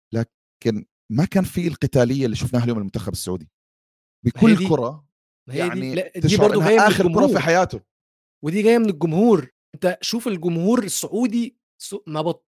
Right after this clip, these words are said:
Speaker 2: لا، الجمهور السعودي صوته كان عالي جدا، وكان محمس الشباب قوي. ال-، اللعيبة السعودية كلها كانت نازلة مش فارقة معاها.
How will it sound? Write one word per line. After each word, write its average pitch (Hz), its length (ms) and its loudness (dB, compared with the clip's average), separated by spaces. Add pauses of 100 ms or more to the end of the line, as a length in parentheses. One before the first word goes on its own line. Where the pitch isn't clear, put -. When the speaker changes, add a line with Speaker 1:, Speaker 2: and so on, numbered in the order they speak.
Speaker 2:
لا، 160 300 -8
الجمهور 139 220 -6
السعودي 185 280 -8
صوته 175 240 -8
كان 127 140 -10
عالي 151 380 -4
جدا، 156 440 0 (680)
وكان 180 280 0
محمس 190 480 0
الشباب 151 480 0
قوي. 165 200 2
ال-، 135 360 -10
اللعيبة 135 640 -6
السعودية 165 720 -2
كلها 147 440 2
كانت 147 320 -6
نازلة 180 240 0
مش 185 200 -2
فارقة 202 220 -4
معاها. 143 300 -8